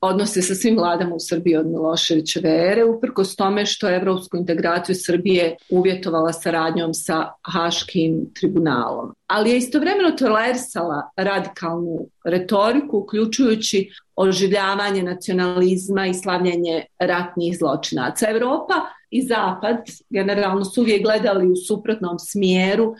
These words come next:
kad je Srbija podržavala subverzivne aktivnosti i sudjelovala u subverzivnim aktivnostima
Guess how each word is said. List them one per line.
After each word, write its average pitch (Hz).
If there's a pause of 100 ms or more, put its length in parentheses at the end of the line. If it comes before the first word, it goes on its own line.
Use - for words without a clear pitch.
(120)
kad 180
je 196
Srbija 190
podržavala 185 (100)
subverzivne 196
aktivnosti 196
i 208
sudjelovala 170
u 190
subverzivnim 180
aktivnostima 190